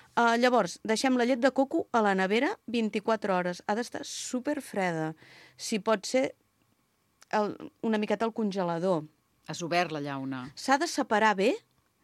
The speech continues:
Speaker 1: tot el que és la matèria grassa i l'aigua, perquè l'aigua que ens queda a, a baix,
Speaker 2: Sota.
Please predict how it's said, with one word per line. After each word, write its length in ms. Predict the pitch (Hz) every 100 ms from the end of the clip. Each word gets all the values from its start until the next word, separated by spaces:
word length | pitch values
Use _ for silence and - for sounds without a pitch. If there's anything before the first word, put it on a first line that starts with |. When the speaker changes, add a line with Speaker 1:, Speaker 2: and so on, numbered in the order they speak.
| _ _
Speaker 1:
tot 160 | 262 254
el 100 | 226
que 160 | - 190
és 160 | 185 - _ -
la 180 | 214 202
matèria 400 | 202 226 208 185
grassa 420 | 180 190 - 311 466 - _ _ _ _
i 80 | 220
l'aigua, 520 | 190 160 151 147 147 - _ _ - - _ -
perquè 320 | 220 208 214 -
l'aigua 800 | 214 196 233 294 214 165 180 330 - _
que 100 | 190
ens 220 | 175 -
queda 380 | - 175 165 226 -
a, 340 | 185 160 151 151 _ _ _
a 100 | -
baix, 280 | 165 151 214
Speaker 2:
Sota. 320 | 165 - 147